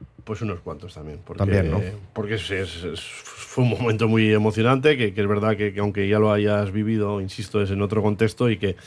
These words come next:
Speaker 1: poderlo volver a vivir cuando ha habido igual fases de, o épocas en las que, buf, nos parecía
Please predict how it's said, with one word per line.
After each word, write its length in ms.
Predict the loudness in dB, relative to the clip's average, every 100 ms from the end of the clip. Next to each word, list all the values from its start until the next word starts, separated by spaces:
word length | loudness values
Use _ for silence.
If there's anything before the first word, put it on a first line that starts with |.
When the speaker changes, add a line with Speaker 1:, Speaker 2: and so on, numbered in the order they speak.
| -20 -20 -20 -20 -20 -10 2
Speaker 1:
poderlo 260 | 4 6 6 4 4
volver 300 | 2 0 2
a 360 | 2 2 2 0
vivir 320 | 0 2 2 2
cuando 200 | 2 2
ha 40 |
habido 160 | 2 2
igual 260 | 2 2
fases 380 | 2 0 0 0
de, 580 | 0 2 0 0 -2 -2
o 200 | 2 4
épocas 600 | 4 0 0 0 -2 -6 -8
en 120 | -2
las 180 | -2 -2
que, 360 | -4 -2 0 0
buf, 340 | -4 -8 -12 -10
nos 180 | -8
parecía 920 | -4 -2 0 0 2 2 4 2 -2